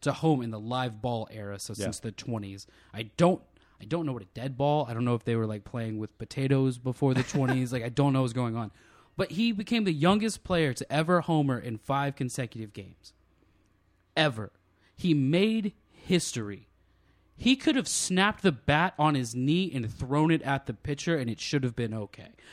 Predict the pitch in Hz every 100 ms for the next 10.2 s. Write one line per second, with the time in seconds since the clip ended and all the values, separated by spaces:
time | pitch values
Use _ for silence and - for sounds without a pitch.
0 | - 107 120 107 101 104 - 104 95 95
1 | - 92 - - - 180 247 175 196 -
2 | 156 - 110 - - _ 214 254 220 196
3 | 208 - 233 269 240 240 220 220 208 220
4 | 170 131 110 107 - 180 233 226 214 208
5 | 180 180 202 160 151 165 - - 131 131
6 | - 110 - - - 156 208 196 170 -
7 | - 147 151 - 139 123 117 110 123 135
8 | 135 - - 127 131 123 131 110 - 123
9 | - 107 107 113 110 110 110 104 - 113
10 | 104